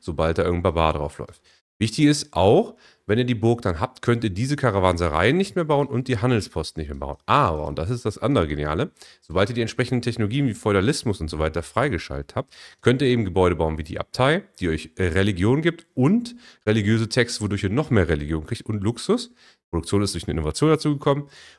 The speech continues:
Oder ihr könnt eine Burgstadt bauen, was in meinen Augen die stärkste ist, kostet nur fünfzehn Verbesserungspunkte,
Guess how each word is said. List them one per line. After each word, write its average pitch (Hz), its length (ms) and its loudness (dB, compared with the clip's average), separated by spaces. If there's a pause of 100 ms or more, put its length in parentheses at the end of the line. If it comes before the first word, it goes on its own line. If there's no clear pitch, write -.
Oder 117 200 4
ihr 104 100 2
könnt 95 420 -2
eine 85 180 -4
Burgstadt 139 540 0
bauen, 131 460 2
was - 160 -6
in 87 80 -10
meinen 85 160 0
Augen 85 180 -2
die 85 60 -6
stärkste 101 380 0
ist, - 160 -8
kostet - 320 -6
nur 101 100 2
fünfzehn 165 1120 -2
Verbesserungspunkte, 110 920 -4